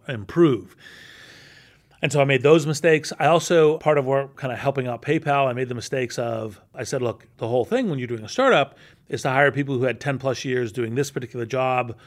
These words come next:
which is usually in a large company what you're hiring for because it's kinda pretty stable and you're looking for a no failure rate within a well-understood job description. Here, you're twisting and turning and pivoting the,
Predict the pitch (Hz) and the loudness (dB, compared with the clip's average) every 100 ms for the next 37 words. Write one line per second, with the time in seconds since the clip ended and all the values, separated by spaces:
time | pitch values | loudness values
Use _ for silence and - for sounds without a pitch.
0 | - - - 123 120 117 175 147 156 139 | -20 -20 -10 -6 -4 0 0 2 2 2
1 | 160 127 127 139 - 131 131 123 139 113 | -2 -4 -2 -2 -2 -6 -6 -6 -8 -2
2 | 135 131 131 131 135 131 117 - 110 107 | 0 0 -2 -2 0 0 -4 -8 -8 -8
3 | - - 123 - 135 117 - 143 135 135 | -10 -8 -8 -8 -8 -8 0 2 2 2
4 | 127 117 113 120 123 123 135 123 113 - | -2 -4 -4 -6 -6 -10 -6 -4 -4 -8
5 | - - - 127 143 143 - 139 131 127 | -20 -20 -12 -2 2 2 2 2 2 0
6 | 127 135 113 120 113 139 131 123 - 139 | -2 -6 -8 -4 -2 0 -2 -4 -4 -4
7 | 117 - - - _ - 139 139 131 123 | -4 -6 -20 -20 _ -4 2 4 4 -2
8 | 139 - 120 113 - - - - - 285 | -6 -6 -10 -10 -14 -20 -20 -10 0 4
9 | 220 131 123 120 _ _ _ - 147 139 | 4 4 0 -4 _ _ _ -8 0 0
10 | 127 - 196 185 175 147 127 - 165 160 | 0 -2 -4 -2 -4 -4 -6 -6 -6 -4
11 | 151 139 117 107 170 160 151 139 131 120 | -2 -4 -6 -8 -4 -2 0 0 -2 -4
12 | 117 117 113 | -2 -2 -6